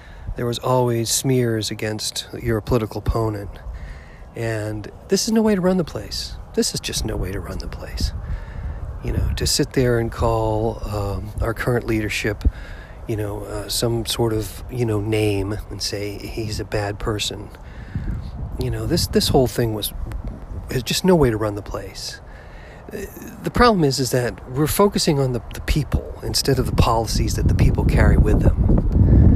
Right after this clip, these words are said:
The policies that the people that we elect carry with them, for the most part, aren't known by the voters. They're under some sort of rubric, like, "Oh, he's a conservative," or, you know, "He's a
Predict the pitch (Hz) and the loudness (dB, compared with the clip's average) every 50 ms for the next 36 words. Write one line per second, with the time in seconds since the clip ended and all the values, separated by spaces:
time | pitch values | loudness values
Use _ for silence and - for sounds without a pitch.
0 | - - - - - - - - - - - - - - - - - - - - | 8 6 4 4 2 2 2 2 0 0 0 0 0 2 2 2 2 2 -2 -4
1 | - - - - - - - 143 - - 208 214 240 240 240 - - 165 127 131 | -4 -6 -8 -10 -4 -2 0 2 4 6 6 8 8 6 6 6 4 2 2 2
2 | 123 - - - - - 165 147 - - 107 107 104 101 98 98 107 - - - | 0 -2 -2 0 2 2 2 4 2 2 2 2 0 0 0 -2 -2 -4 -6 -8
3 | - - - 135 127 - 131 131 131 120 117 113 110 107 101 - - - 160 156 | -12 -2 0 2 2 4 4 4 4 4 4 4 2 0 -2 -2 0 4 4 6
4 | 139 135 123 113 131 147 143 139 147 151 156 156 - - - - 156 151 151 170 | 6 6 6 6 4 4 4 4 4 4 4 2 0 0 0 4 4 6 8 8
5 | 208 247 - - - - 123 117 117 - 156 190 196 - 139 131 135 147 156 170 | 6 6 4 2 0 0 0 0 2 4 4 4 4 4 2 4 6 8 8 8
6 | 165 151 127 110 107 107 110 113 110 101 113 120 120 117 - - - - - - | 6 6 4 4 2 2 2 2 0 2 2 2 2 2 0 -2 -2 -2 -4 -6
7 | - - - - - - - - - - - - - - - - - - - 165 | -8 -10 -14 -14 -14 -12 -12 -12 -14 -14 -14 -16 -16 -16 -18 -18 -6 2 6 6
8 | 180 180 175 160 147 - - 160 143 - - 156 139 123 127 110 110 117 117 110 | 8 8 8 6 4 4 4 2 2 2 4 4 4 4 4 4 6 6 6 6
9 | 104 98 92 - - 107 104 101 - 110 104 101 - 127 117 - 101 - - 101 | 4 0 -2 -2 -4 -4 -4 -2 -2 -2 0 0 0 0 0 0 -2 -2 -2 -2
10 | 98 - - 95 98 98 90 - 101 92 - 98 95 - - - 101 98 92 - | -2 -2 0 -2 -2 -2 -4 -4 -6 -4 -6 -6 -8 -10 -10 -8 -8 -8 -8 -10
11 | - - 95 95 98 98 104 104 101 - - 101 - | -12 -12 -12 -12 -10 -8 -8 -8 -8 -8 -8 -10 -10